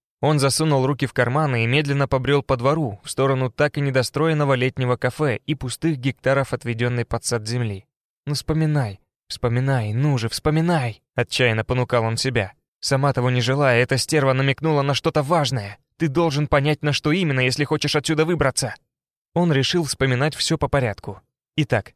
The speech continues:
Ева прочла в древних книгах, что на месте древнего языческого капища находится некий важный артефакт — камень. Ева вычислила место.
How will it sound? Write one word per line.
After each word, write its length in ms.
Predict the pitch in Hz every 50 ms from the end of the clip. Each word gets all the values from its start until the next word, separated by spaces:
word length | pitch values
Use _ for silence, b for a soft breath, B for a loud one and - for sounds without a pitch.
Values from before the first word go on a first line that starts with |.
| _ _
Ева 320 | - 117 107 120 131 131 -
прочла 420 | - - 117 - - 131 135 131
в 60 | 113
древних 400 | 113 - 143 139 117 120 113 110
книгах, 420 | - - 135 156 160 135 123 113 -
что 160 | - - 139
на 100 | 135 127
месте 300 | 120 135 147 - - 131
древнего 380 | 120 120 131 139 127 127 120 120
языческого 600 | 120 120 117 135 - - 123 - - 120 113 -
капища 420 | - 160 156 - 131 - - 113
находится 500 | 113 113 - - 156 147 143 - - 135
некий 360 | 123 135 151 165 - 151 139
важный 380 | 110 110 135 147 139 147 156 151
артефакт — 580 | 151 - - 175 151 185 143 107 - - - _ _ _
камень. 420 | - 196 170 127 110 104 98 - _ _ _ _ _ _ _
Ева 380 | - 117 107 120 175 180 156 131
вычислила 540 | 104 135 165 - 170 160 - 160 165 175 180
место. 480 | 180 156 123 104 - - - 98 98